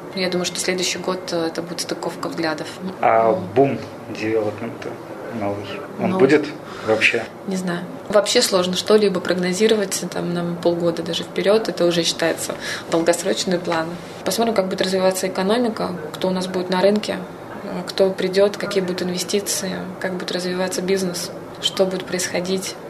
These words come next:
Speaker 1: Класс А подзаполнится, наверное, все-таки. Хорошо бы подзаполнился там
Speaker 2: Мгм.
Speaker 1: до десяти процентов хотя бы, девять-десять процентов. И тогда новый проект будет либо достраиваться то, что сейчас началось. Ну, видите,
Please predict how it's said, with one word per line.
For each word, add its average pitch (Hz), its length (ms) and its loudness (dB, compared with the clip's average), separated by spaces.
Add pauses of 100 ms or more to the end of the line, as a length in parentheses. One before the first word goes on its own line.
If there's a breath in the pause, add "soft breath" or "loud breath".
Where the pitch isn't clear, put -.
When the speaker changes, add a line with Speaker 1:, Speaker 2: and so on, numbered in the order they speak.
(100)
Speaker 1:
Класс 196 320 6
А 185 260 4 (140)
подзаполнится, 214 800 0
наверное, 170 400 -4 (360)
все-таки. - 380 -8 (480)
Хорошо 185 400 2
бы 190 100 -2
подзаполнился 175 800 -2
там - 80 -8 (240)
Speaker 2:
Мгм. 175 140 -2
Speaker 1:
до 170 80 -2
десяти 170 320 -4
процентов 180 480 -2
хотя - 280 -8
бы, 180 120 -8
девять-десять 185 420 -4
процентов. - 480 -8 (200)
И 202 120 4
тогда 202 600 6 (260)
новый 180 240 2
проект 180 320 0 (100)
будет 175 300 -4
либо 208 160 4
достраиваться 175 580 -4
то, 180 120 -6
что - 160 -6
сейчас - 340 -4
началось. 214 340 -6
Ну, 240 60 -2
видите, 262 260 0